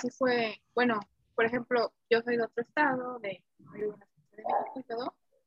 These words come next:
pero a mi parecer, este, tengo familia también en la Ciudad de México, que creo que se supone que el metro y eso son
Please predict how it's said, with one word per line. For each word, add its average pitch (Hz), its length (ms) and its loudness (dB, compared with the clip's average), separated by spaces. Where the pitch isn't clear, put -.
pero 269 540 6
a 214 220 6
mi 233 160 2
parecer, 240 560 4
este, 220 680 -6
tengo 226 180 0
familia 220 360 -4
también 208 240 -12
en 208 80 -6
la 208 40 -6
Ciudad 208 220 -8
de 226 60 -6
México, 262 500 -6
que 262 100 2
creo 320 240 4
que 403 140 0
se 330 120 0
supone 294 640 2
que 226 340 2
el 220 120 -2
metro 285 600 -2
y 226 180 -6
eso 226 220 -4
son 285 400 0